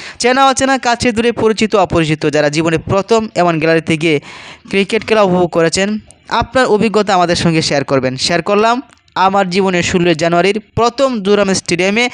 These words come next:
ফরচুন বরিশাল বনাম ঢাকা ক্যাপিটাল বিপিএল এ উদ্বোধনী ম্যাচ।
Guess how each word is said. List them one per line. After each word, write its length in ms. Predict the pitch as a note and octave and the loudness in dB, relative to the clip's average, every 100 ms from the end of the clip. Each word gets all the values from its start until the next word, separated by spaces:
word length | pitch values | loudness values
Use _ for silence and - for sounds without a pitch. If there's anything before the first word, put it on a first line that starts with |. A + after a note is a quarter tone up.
| - - - | -8 -20 -4
ফরচুন 480 | A3 A3 A3+ B3 G#3+ | -2 -2 -2 -2 -2
বরিশাল 500 | F#3+ C4+ - C#4+ C4+ | 0 0 2 2 2
বনাম 420 | C4 C4 A3+ D3 | 2 0 -2 0
ঢাকা 260 | F#3+ F#3+ G#3 | 0 0 -2
ক্যাপিটাল 480 | G#3 G3+ G#3+ G#3 G3 - - - - F#3+ A3+ G3+ G3+ | 0 0 0 0 -2 -10 -16 -14 -4 0 0 2 0
বিপিএল 360 | E3 G3+ A3+ F#3 | 2 0 0 0
এ 40 | |
উদ্বোধনী 480 | E3+ E3+ D3+ D#3+ D#3 | 2 0 0 0 0
ম্যাচ। 440 | D3+ F3 - - | 0 -2 -2 -6